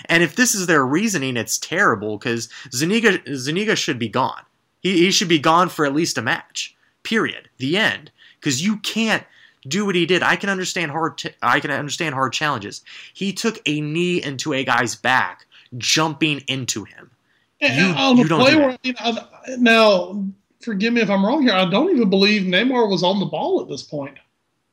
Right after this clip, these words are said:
Speaker 1: No, I believe, I believe he had, I believe he had just kicked it away.
Speaker 2: Yeah.
Speaker 1: And, yeah, yeah.
Speaker 2: So, I mean, it was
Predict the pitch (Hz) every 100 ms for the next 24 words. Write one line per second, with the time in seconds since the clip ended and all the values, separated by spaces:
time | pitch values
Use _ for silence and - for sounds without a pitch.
0 | _ 127 170 135 123 131 139 165 131 131
1 | 135 151 190 202 196 156 - - - 143
2 | 139 147 180 202 165 - 160 170 - -
3 | 170 147 120 110 143 110 104 101 - _
4 | _ - 339 180 127 - 127 - _ 185
5 | 117 - _ _ _ _ _ _ - -
6 | 277 294 277 269 262 254 269 254 190 185